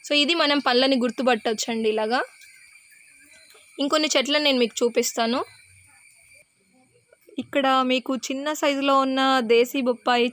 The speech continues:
చెట్టును కూడా చూపిస్తానండి. ఇక్కడ మీకు కనిపిస్తుంది ఇది దేశీ బొప్పాయి, కానీ చిన్న హైట్లోనే ఉంది, అంటే ఇప్పుడే just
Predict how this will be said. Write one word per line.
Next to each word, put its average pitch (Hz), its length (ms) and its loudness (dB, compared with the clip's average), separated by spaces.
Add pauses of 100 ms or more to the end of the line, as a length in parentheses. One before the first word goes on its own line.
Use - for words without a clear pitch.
చెట్టును 233 280 -4
కూడా 240 240 -2
చూపిస్తానండి. 226 680 -4
ఇక్కడ 269 280 -4
మీకు 262 180 -2
కనిపిస్తుంది 254 760 -4 (520)
ఇది 262 140 -2
దేశీ 254 380 2
బొప్పాయి, 240 540 -2 (100)
కానీ 277 120 0
చిన్న 277 360 -2
హైట్లోనే 262 520 0
ఉంది, 220 260 0
అంటే 240 180 -4
ఇప్పుడే 277 380 2
just 240 300 -2